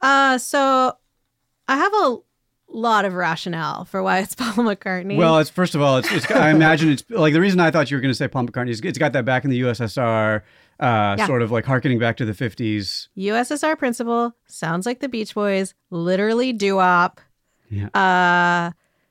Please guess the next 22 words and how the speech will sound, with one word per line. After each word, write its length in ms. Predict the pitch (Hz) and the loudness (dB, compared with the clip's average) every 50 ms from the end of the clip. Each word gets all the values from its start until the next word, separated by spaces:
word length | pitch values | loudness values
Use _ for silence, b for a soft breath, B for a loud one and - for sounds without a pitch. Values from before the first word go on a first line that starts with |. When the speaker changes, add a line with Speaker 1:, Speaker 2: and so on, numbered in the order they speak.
| _ _ _ | _ _ _
Speaker 1:
but 120 | - 214 | -2 0
I 100 | 214 214 | 2 2
did 220 | 214 220 277 269 262 | 2 0 -4 -6 -6
question 600 | - - - 302 320 349 - - - - 330 294 | -8 -4 0 0 0 0 -2 -6 -8 -6 -4 -2
it 420 | 247 202 190 190 185 190 185 - _ _ _ | 0 0 2 2 0 0 -2 -6 _ _ _
because 360 | 190 214 208 - 214 202 190 - - _ _ _ _ _ | -8 -8 -4 -4 -4 -4 -4 -6 -12 _ _ _ _ _
it 140 | - 202 185 - | -12 -12 -8 -4
sounds 260 | 214 208 208 226 233 | -2 -2 -2 -2 -2
a 40 | 277 | -2
little 160 | 285 285 285 285 | 0 2 2 2
like 180 | 285 - - | 2 0 0
Lennon 260 | 247 233 220 220 214 | -2 0 0 0 -2
at 120 | 208 190 - | -2 -4 -6
first, 540 | - 208 202 196 196 190 185 - - - _ _ _ _ _ | -4 -2 -2 0 0 -2 -2 -6 -10 -16 _ _ _ _ _
and 220 | 196 196 202 202 202 | -4 -2 0 0 0
then 220 | 190 190 185 175 | 0 0 -2 -2
wouldn't 460 | 180 196 202 208 208 208 - - - | -2 -2 -2 -2 -2 -2 -4 -6 -6
Lennon 420 | 196 202 190 190 190 190 190 - - | -4 -2 -2 0 0 -2 -2 -4 -4
wanna 240 | 185 185 180 185 185 | -4 -4 -4 -4 -4
talk 200 | 196 190 180 180 | -6 -6 -6 -6
about 360 | 175 185 180 175 175 165 - - | -6 -6 -6 -6 -6 -8 -10 -10
revolution? 520 | 180 170 165 202 269 285 - 214 202 202 | -10 -8 -6 -6 -6 -6 -4 -6 -6 -6